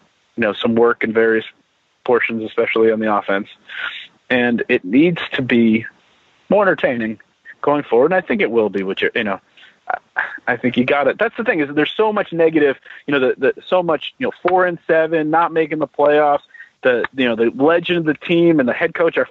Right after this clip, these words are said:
fighting. To me, the biggest thing out of this year, no matter what happens, is Jared Goff looks like a quarterback. You, the Rams look like, not to jinx it, but after two games, they look like they got a quarterback.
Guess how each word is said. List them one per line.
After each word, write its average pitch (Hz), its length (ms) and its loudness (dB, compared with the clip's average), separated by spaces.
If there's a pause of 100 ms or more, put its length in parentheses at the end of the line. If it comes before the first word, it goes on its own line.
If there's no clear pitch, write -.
fighting. 156 420 0 (420)
To 180 100 -4
me, 220 380 0 (200)
the 196 120 0 (160)
biggest 277 300 -2
thing 208 160 -2
out 147 120 2
of 131 60 -2
this 120 220 -4
year, 113 100 2
no 131 100 -2
matter 185 240 2
what 208 280 0
happens, 107 400 -8 (180)
is 120 160 -6 (540)
Jared 147 280 0
Goff 165 280 0
looks - 160 -6
like 170 100 0
a 165 60 -4
quarterback. 156 520 -2 (360)
You, 135 240 0 (140)
the 135 80 2
Rams 151 400 0
look 156 120 -10
like, 147 260 -2 (760)
not 147 240 -2
to 214 80 0
jinx 131 320 -4
it, 95 120 -6 (300)
but 131 100 2
after 135 280 -4
two 240 300 -2
games, 127 400 -2 (400)
they 131 140 2
look 175 240 2
like 190 180 0
they 160 100 2
got 135 180 0
a 110 40 -2
quarterback. 98 600 -4